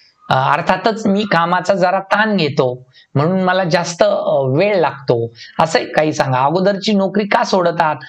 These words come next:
असं जर सांगित-, विचारलं की तुम्ही एखादी अगोदर नोकरी करत होते, नवीन स्वीकारताय, तेव्हा जे कारण आहे ते स्पष्टपणे द्या. वेळ कुणावरही आलेली असते, हे सांगा.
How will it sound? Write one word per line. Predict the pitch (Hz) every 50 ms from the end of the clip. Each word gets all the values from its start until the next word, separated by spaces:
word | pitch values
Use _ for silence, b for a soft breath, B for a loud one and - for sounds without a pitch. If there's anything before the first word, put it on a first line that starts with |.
| B B B -
असं | 151 - - 233
जर | 220 214 233 233 -
सांगित-, | - - 165 156 160 160 160 151 - 143 143
विचारलं | 156 135 - 165 151 147 143 139 131 123 131 B B B B -
की | 151 131 135
तुम्ही | 165 156 160 170 156
एखादी | 147 156 151 151 160 160
अगोदर | 135 135 139 151 156 156 165 165
नोकरी | 160 156 151 - 165 156
करत | - 151 147 151
होते, | - 143 135 160
नवीन | 156 147 143 147 156 180 170 160
स्वीकारताय, | 165 - 156 139 139 143 131 135 - 135 123 117 B B B B _ -
तेव्हा | 165 170 175 165
जे | 147 190 208
कारण | 202 180 156 160 185 196 196
आहे | 196 196 220
ते | 208 208 247
स्पष्टपणे | 226 - - - 226 208 - - - 302 277 - - _ 156 180 - _ _ _ 170 165 160 151
द्या. | 139 127 127 113 107 - B B B B B _ _ -
वेळ | 135 151 180 202 233 240
कुणावरही | 233 233 196 196 185 185 190 190 202 202 214 247 -
आलेली | 190 160 165 175 170 175 170 180 185
असते, | 170 139 - - 180 160 139 - - _ _ _ _ 202
हे | 247 220
सांगा. | - - 139 127 120 -